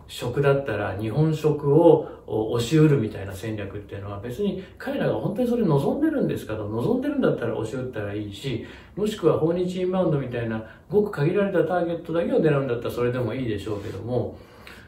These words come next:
その食の文化を作っていくなんていうのはものすごい大変なことで、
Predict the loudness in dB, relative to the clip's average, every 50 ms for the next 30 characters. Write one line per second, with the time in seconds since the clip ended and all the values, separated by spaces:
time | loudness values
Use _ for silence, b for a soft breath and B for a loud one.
0 | B -16 -10 -6 -6 -6 -4 -2 -2 -2 -2 0 0 0 2 4 4 4 4 4
1 | 4 4 2 2 -2 -4 -6 -6 -6 -2 -2 -2 -2 -2 -4 -4 -4 -6 -8 -10
2 | -10 -10 -8 -8 -6 -6 -4 -2 0 2 2 0 0 0 0 2 2 2 2 0
3 | -2 -4 -6 -6 -8 -8 -8 -8 -8 -8 -8 -8 -6 -4 -2 -2 -2 -2 B